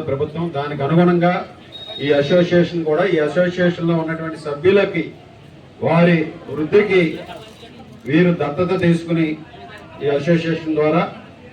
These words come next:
వారికి చేయూతను అందించాలని మనస్ఫూర్తిగా కోరుకుంటున్నాను. ఒక చక్కటి బిల్డింగ్ కట్టుకున్నారు.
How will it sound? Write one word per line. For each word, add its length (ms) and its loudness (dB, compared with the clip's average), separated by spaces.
వారికి 380 4
చేయూతను 400 4
అందించాలని 600 -2
మనస్ఫూర్తిగా 520 -6
కోరుకుంటున్నాను. 600 -6
ఒక 80 -4
చక్కటి 360 0
బిల్డింగ్ 300 4
కట్టుకున్నారు. 500 -2